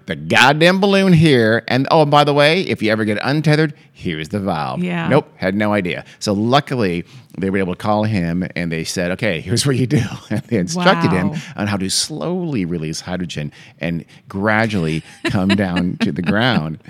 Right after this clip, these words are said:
Speaker 1: No worse th-, for wear at all. He was perfectly healthy. He did, his back hurt, his lower back hurt, because he had been standing for, like, a day.
Speaker 2: Yeah.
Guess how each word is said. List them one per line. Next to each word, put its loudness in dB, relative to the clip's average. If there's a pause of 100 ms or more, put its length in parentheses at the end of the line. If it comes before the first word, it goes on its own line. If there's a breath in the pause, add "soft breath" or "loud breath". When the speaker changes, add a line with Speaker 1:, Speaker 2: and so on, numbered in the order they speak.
(680 loud breath)
Speaker 1:
No 4
worse 6
th-, -4
for 4
wear 6
at 4
all. 4
He -2
was 0
perfectly 0
healthy. 0
He -2
did, 0
his -6
back 0
hurt, 2
his -2
lower 0
back 0
hurt, 0
because -6
he -2
had 0
been -2
standing -4
for, -8
like, -8
a -14
day. -8
Speaker 2:
Yeah. -4